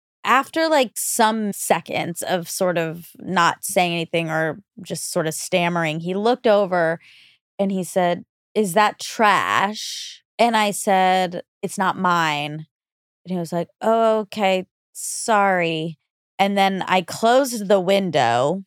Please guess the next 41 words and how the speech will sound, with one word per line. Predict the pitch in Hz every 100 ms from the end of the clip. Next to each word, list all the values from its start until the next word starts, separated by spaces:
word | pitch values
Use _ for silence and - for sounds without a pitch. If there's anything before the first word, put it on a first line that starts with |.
| _
and | 220 226
I | 196
felt | - 202 185 180
really | 160 185 190 180 170 165
anxious. | 147 156 - 165 -
I |
was | 170
like, | 156 -
"What | 160 233 262
is | - 240 - _ _
going | 214 214 196
on?" | - 196 180
'Cause | 170 190
it | - -
felt | 311 320
like | 403
that | - 220
was | 240
just | 196 226 - _
what | 180 185 202 -
he | -
decided | 190 202 - 208 202 202 170 - _ _ -
to | -
say, | 196 - - - 196 185 135 120 165 180 _ _ _ - - - -
right? | 208 240 339 -
'Cause | - 320 247 -
it | 311
wasn't | 302 403 415
like | 415 320
the | 311
first | - 277
thing | 277
he | 233
said | 233 240
was, | 214
"Hey, | - 294 269
is | 226
that | 208 190 -
trash?" | - 339 185 185
It | 247
was | 240